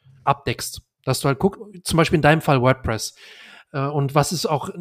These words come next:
relevant bei WordPress? Die D S G V O. Was ist bei der D S G V O relevant? Okay, zum Beispiel unter anderem natürlich die Google Fonts.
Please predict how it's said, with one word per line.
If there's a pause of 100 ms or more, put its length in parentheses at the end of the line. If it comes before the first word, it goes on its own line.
(120)
relevant
bei
WordPress?
Die
D
S
G
V
O.
Was
ist
bei
der
D
S
G
V
O
relevant?
Okay,
zum
Beispiel
unter
anderem
natürlich
die
Google
Fonts.